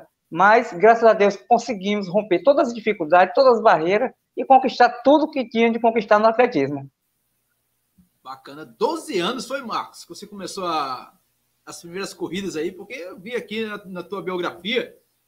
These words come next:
Speaker 2: é, você começou a correr com doze anos numa escola,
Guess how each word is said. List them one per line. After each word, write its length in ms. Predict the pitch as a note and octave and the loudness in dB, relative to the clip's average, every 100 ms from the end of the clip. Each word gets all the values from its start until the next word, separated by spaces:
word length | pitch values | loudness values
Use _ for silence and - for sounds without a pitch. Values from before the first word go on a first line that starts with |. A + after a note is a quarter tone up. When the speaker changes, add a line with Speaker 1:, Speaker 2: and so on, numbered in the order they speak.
| _ _ _ - | _ _ _ -18
Speaker 2:
é, 580 | B2+ D3 D3 D3+ D3 | -10 -8 -8 -8 -6
você 200 | D#3+ D#3+ | -8 -8
começou 320 | A3+ C#4 A#3 C4+ | -10 -8 -8 -6
a 20 | |
correr 200 | C#4+ C4+ | -6 -8
com 200 | D4 A#3 | -10 -16
doze 540 | - E4 D4 F4 D#4 | -4 -2 -2 -4 -6
anos 560 | G#3 F#3+ B3+ C#4+ - - _ _ _ _ C3+ _ _ | -4 -4 -6 -10 -16 -20 _ _ _ _ _ _ _
numa 240 | F3+ D#4+ | -16 -12
escola, 640 | C#4 - - F#3 B3+ C4 C4+ | -12 -10 -6 0 0 0 -4